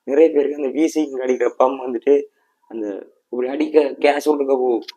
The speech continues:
அந்த பம்ப் இல்லை இது. இது வந்து இந்த குளுசை போட்டு அடிக்கிற பம்ப். உங்களை எல்லாருக்கும் தெரிஞ்சிருக்கும். அதோட பேர் வந்துட்டு அஸ்தலின் பேக்லைட்னு சொல்லுவேன்.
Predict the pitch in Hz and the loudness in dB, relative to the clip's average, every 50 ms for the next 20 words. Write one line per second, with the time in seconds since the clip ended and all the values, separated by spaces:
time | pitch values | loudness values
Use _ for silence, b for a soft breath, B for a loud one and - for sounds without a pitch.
0 | - _ _ - - - - 127 147 160 156 - - 120 117 110 104 104 104 98 | -20 _ _ -20 -20 -18 -12 -4 2 2 4 4 4 2 2 0 -2 -2 -2 -2
1 | 92 107 131 - - _ _ _ _ _ _ _ _ _ _ - - 131 139 139 | -2 -2 -4 -4 -6 _ _ _ _ _ _ _ _ _ _ -8 -4 -2 0 0
2 | 143 156 160 165 147 131 - - 151 160 165 160 - 165 151 156 - 143 139 131 | -2 -2 -4 -2 -2 -2 0 2 2 2 2 4 4 4 4 4 4 4 4 4
3 | 135 - - 151 165 185 165 - - _ - 110 113 120 120 120 120 113 - - | 2 0 -2 -2 -2 -2 -4 -10 -14 _ -14 -10 -8 -6 -2 -2 -4 -4 -4 -12
4 | 107 - - _ _ _ _ _ _ _ _ - 123 131 131 131 139 147 151 151 | -14 -14 -16 _ _ _ _ _ _ _ _ -10 -6 -4 -2 0 0 2 0 0
5 | 139 135 - - 143 143 156 160 139 120 113 117 120 127 131 120 120 117 - 135 | 0 -4 -2 0 2 2 2 2 0 0 0 -2 -4 -4 -2 -2 -4 -4 0 2
6 | 139 147 151 143 143 131 120 117 113 120 143 160 156 b b b b b b b | 4 4 4 4 0 -8 -8 -8 -4 -4 -4 -4 -6 b b b b b b b
7 | b - 123 127 127 _ - 165 165 156 151 143 123 127 131 131 - 139 131 127 | b -6 -6 -6 -4 _ 0 2 2 2 0 -2 -4 -4 -4 -4 -4 -6 -6 -6
8 | 113 110 104 - 113 104 101 98 101 104 - | -10 -12 -12 -12 -10 -10 -10 -10 -12 -16 -20